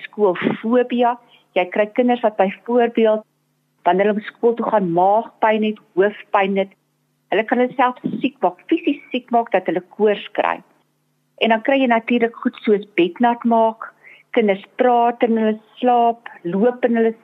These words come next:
slaap, kry nagmerries. Partykeer raak hulle depressief en hulle begin minder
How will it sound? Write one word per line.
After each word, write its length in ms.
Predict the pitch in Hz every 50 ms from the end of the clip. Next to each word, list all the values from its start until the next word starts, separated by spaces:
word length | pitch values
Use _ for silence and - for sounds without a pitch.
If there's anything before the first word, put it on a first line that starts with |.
| _ -
slaap, 380 | - 247 240 226 226 233 - - _ - - - - - - _ - -
kry 160 | 208 - 370 330
nagmerries. 800 | 247 196 196 226 226 - - 233 240 233 233 233 240 233 233 226 - - _ _ _ _ _ _ _ _ _ _ -
Partykeer 480 | 214 214 - 320 - 427 - - 480 349
raak 240 | 269 214 220 220 240
hulle 160 | 226 220 -
depressief 800 | - 190 214 214 - 226 214 214 - - - 392 294 - - -
en 160 | - 190 185
hulle 140 | 185 180 180 180 _ _ _ _
begin 380 | - 202 - - 233 220 202 185
minder 240 | 185 180 180 175 175